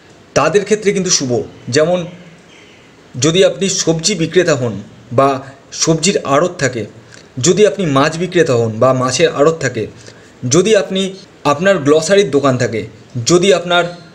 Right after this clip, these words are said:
ফুড ওরিয়েন্টেড প্রোডাক্ট থাকে, যদি আপনার জল, জলীয় জাতীয় দ্রব্যের প্রোডাক্ট থাকে, সেক্ষেত্রে কিন্তু আপনাদের শুভ আসতে চলেছে। এছাড়াও যারা export ইম্পোর্টের business করছেন তাদের ক্ষেত্রেও কিন্তু এই মাসটা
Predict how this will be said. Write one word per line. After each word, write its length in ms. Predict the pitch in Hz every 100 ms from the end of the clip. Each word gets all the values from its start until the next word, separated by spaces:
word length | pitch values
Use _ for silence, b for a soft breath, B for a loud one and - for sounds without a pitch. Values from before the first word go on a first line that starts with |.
| - - - -
ফুড 220 | - 214 220 -
ওরিয়েন্টেড 440 | 156 190 196 196 190 - -
প্রোডাক্ট 300 | 151 185 -
থাকে, 200 | 127 107 95 - - - - - - - - - 120
যদি 160 | 156 175 196
আপনার 220 | 185 202 156 135
জল, 160 | 147 170 151 123
জলীয় 320 | 165 190 214 202
জাতীয় 220 | 190 202 180
দ্রব্যের 300 | 147 143 175 170
প্রোডাক্ট 280 | 139 165 -
থাকে, 200 | 123 104 107 B B B B B B - - - -
সেক্ষেত্রে 500 | - 170 165 185 190 160
কিন্তু 200 | 143 170 135
আপনাদের 320 | 139 135 175 - - - - -
শুভ 160 | 156 143
আসতে 180 | 131 127 117
চলেছে। 240 | 110 - 95 B B B -
এছাড়াও 300 | 139 185 202 175
যারা 120 | 165 165 156
export 340 | - - 220 156
ইম্পোর্টের 320 | 156 160 190 175
business 260 | 131 151 165 139
করছেন 260 | 120 120 98 B B B
তাদের 240 | 127 135 165
ক্ষেত্রেও 260 | 180 180 185
কিন্তু 180 | 190 180 175
এই 60 | 147 143
মাসটা 260 | 139 170